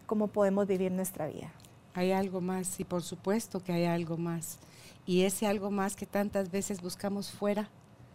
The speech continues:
Speaker 2: buscamos en personas,
Speaker 1: Mm.
Speaker 2: buscamos en las posesiones, buscamos en la religión, buscamos en el dinero.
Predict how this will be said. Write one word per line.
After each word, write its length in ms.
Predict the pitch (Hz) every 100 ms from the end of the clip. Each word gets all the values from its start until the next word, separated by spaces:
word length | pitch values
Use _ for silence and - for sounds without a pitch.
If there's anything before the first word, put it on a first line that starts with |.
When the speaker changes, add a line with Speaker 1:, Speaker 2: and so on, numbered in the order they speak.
| - - - -
Speaker 2:
buscamos 500 | 196 - 202 202 202
en 100 | 190
personas, 680 | 190 180 - 208 202 214 -
Speaker 1:
Mm. 40 | 185
Speaker 2:
buscamos 500 | 175 - 208 208 202
en 120 | 202
las 140 | 190 185
posesiones, 760 | 190 196 185 202 196 202 208 190
buscamos 480 | 190 208 208 202
en 100 | 214 196
la 100 | 185
religión, 720 | 190 185 180 208 196 202 190
buscamos 640 | 196 - 202 196 196 196
en 120 | 185
el 140 | 185 190
dinero. 480 | 185 180 180 196